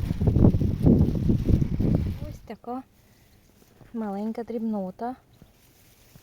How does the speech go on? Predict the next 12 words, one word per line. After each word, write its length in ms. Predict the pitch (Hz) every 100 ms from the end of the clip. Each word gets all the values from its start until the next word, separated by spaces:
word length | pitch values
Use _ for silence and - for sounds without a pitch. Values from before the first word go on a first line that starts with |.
| _ -
Це 280 | 214 190 -
опеньок 500 | 190 214 196 190 -
луговий. 520 | 233 262 214 196 226 - _ _ - - - -
Чудовий, 680 | - 233 214 214 180 170 170 -
смачний, 720 | 175 196 262 - 226 226 190 - -
ароматний, 640 | - 233 269 240 202 - 190
прекрасний 560 | - 247 233 202 - 196
гриб. 240 | 190 226 - _ _ - - _ _ _ _ _ _ _ _ _
Бачите, 560 | 185 190 - 196 - 214 - _ _ _ _ _ _ -
невеличкий 680 | 294 220 190 185 - - 202
він 160 | 202
росте, 360 | 208 220 -